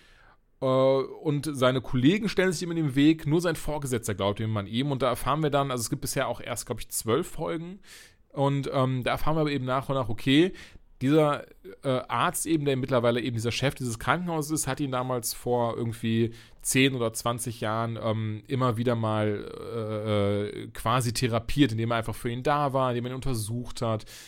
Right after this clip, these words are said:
indem er dann, indem er halt ihn wirklich dann auch in Anführungszeichen halt, um selber mehr über diese Kra-, also nicht Krankheit, aber,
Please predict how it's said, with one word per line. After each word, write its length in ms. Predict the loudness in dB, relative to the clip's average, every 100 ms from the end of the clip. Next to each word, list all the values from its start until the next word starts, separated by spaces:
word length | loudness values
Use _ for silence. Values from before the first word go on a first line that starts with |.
| -20 -8
indem 220 | -4 0
er 60 | 0
dann, 300 | 0 -4 -8
indem 340 | -6 -2 0
er 80 | 0
halt 220 | 0 -2
ihn 320 | -4 -6 -4
wirklich 260 | -4 -2 -4
dann 140 | -4
auch 160 | -8 -8 -10 -20
in 220 | -16 -10
Anführungszeichen 760 | -10 -6 -6 -2 2 0 0
halt, 160 | -2 -2
um 140 | -4
selber 260 | -2 0 0
mehr 140 | 0
über 60 | -2
diese 160 | -2 -4
Kra-, 200 | -6 -6
also 260 | -4 -6
nicht 180 | -6 -12
Krankheit, 300 | -12 -6 -4
aber, 240 | 0 -2